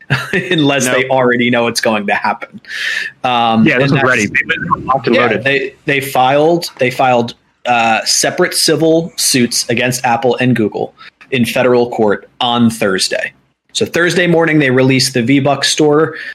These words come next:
Speaker 1: loophole. They then release a video. They then sue Apple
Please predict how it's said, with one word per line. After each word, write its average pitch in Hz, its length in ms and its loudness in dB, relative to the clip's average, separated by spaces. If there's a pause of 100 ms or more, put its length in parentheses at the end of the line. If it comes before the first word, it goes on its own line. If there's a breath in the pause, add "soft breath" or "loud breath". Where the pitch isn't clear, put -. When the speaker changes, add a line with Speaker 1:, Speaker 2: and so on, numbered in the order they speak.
(120 loud breath)
Speaker 1:
loophole. 147 600 0 (320 loud breath)
They 120 120 -2
then 139 240 0
release 135 360 2
a 117 40 0
video. 165 640 2 (520)
They 131 140 0
then 135 200 2
sue - 360 2
Apple 123 540 0